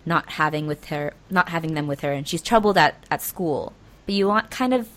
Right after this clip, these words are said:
you kind of don't really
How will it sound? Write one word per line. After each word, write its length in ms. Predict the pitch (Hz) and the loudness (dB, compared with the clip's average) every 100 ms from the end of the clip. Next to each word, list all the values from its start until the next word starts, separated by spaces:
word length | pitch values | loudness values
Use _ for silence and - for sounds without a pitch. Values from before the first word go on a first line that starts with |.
| - - - - - | -20 -20 -20 -20 -16
you 80 | |
kind 200 | - 208 | -6 -4
of 100 | 190 - - - - - - _ - | -4 -6 -20 -20 -20 -20 -20 _ 0
don't 220 | 196 - | 0 0
really 640 | 190 185 180 170 156 151 | 0 0 0 -2 -4 -6